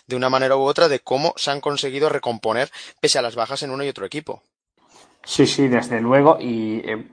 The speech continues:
Speaker 2: bueno, también hay potencial de, de revancha entre Xavier y, y Gonzaga, ¿no?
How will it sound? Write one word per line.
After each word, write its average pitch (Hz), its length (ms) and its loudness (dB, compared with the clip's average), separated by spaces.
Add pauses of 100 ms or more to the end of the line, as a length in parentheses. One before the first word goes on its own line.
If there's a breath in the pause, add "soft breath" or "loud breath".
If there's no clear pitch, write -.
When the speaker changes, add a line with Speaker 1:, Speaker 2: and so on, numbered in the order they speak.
Speaker 2:
bueno, 123 360 4
también 110 320 4
hay 110 420 4
potencial 120 800 2
de, 104 640 2 (100)
de 101 840 2 (120)
revancha 110 720 4 (640 soft breath)
entre 104 560 -2
Xavier 110 640 2
y, 107 760 4
y 110 140 0
Gonzaga, 117 600 4
¿no? 151 420 -4